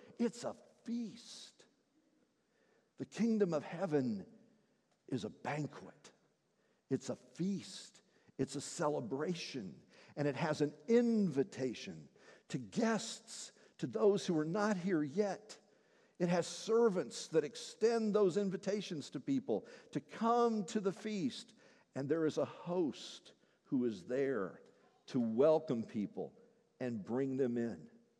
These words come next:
And the extraordinary thing for us to know is where Jesus is in this feast and where we fit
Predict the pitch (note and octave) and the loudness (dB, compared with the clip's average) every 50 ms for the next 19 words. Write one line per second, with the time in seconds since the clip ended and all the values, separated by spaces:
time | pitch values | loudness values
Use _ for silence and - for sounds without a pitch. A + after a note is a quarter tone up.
0 | _ _ _ _ _ _ _ _ _ - C3+ C#3+ D#3 E3+ F3 - - - - F#3+ | _ _ _ _ _ _ _ _ _ -6 -4 2 2 2 2 2 -2 -8 -4 -2
1 | G#3+ C#4 D4 D#4 D#4 C4 A#3+ A#3 A3+ G3+ G3+ F#3+ - - G#3+ G#3 G3+ - - F3 | 0 2 2 2 4 4 4 6 6 6 6 4 2 0 0 0 0 0 0 -2
2 | E3 D#3+ - - E3+ F#3+ G#3+ A3 G#3+ - - - - - D3 C3+ B2 A2+ G2+ G2 | -2 -2 -4 -2 2 2 2 2 0 -4 -10 -10 -6 -4 -2 0 2 2 2 0
3 | G2+ G2+ G#2 - - - - - - _ _ _ _ _ _ _ - E3 E3+ D#3 | -2 -4 -8 -12 -16 -20 -20 -20 -20 _ _ _ _ _ _ _ 4 4 4 4
4 | B2 C#3+ F3 G3 G3+ G3 F3 B2 G2+ - G3+ A#3+ B3+ C4+ A#3+ F3+ F3+ D3 - - | 4 6 6 6 6 6 4 2 -2 -4 -2 0 2 2 0 0 -2 -4 -4 -4
5 | - - D#3+ D#3 D3+ D3+ D#3 D#3 - - - - - _ _ _ _ - F3+ F#3 | 0 2 4 4 4 4 2 -2 -6 -14 -18 -20 -20 _ _ _ _ 2 4 4
6 | F#3+ F#3 E3 F3 F#3 F#3 F#3 - - A3 A#3 A3+ G#3 D3 - - - - - _ | 4 4 4 2 2 2 0 -6 -8 -6 -6 -6 -6 -8 -12 -14 -16 -18 -20 _
7 | _ - E3+ F3 F#3+ E3+ F3+ G3+ G3 F#3 E3+ D3+ A#2+ C3+ F#3 A3+ C4+ C#4+ C#4 - | _ -2 -2 0 2 4 6 6 6 6 4 2 0 -2 0 2 2 2 0 0
8 | - - - C#3+ A2 F#2+ F#2+ | -4 -2 2 2 2 2 0